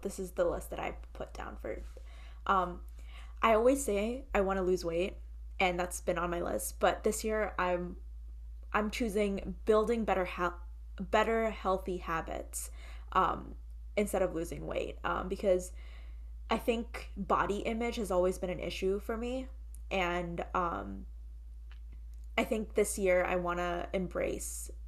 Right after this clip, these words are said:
embrace my curves and be a little bit more on the healthier side, um, learn better techniques of, you know, um,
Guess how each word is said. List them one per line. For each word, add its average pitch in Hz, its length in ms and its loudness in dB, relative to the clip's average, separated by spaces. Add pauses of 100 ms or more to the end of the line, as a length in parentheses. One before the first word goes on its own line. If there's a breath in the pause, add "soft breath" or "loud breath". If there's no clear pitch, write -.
(500)
embrace 202 420 0
my 180 120 -2
curves 190 680 -2 (400 loud breath)
and 196 440 4 (180)
be 220 120 4
a 214 60 10
little 208 220 6
bit 202 220 0
more 196 440 0
on 190 140 2
the 196 80 -2
healthier 185 480 0
side, - 640 -4
um, - 340 -4
learn 208 560 2 (480 loud breath)
better 226 220 6
techniques 214 580 -4 (100)
of, 185 540 2 (400)
you 226 120 -2
know, 175 500 -2
um, - 500 -2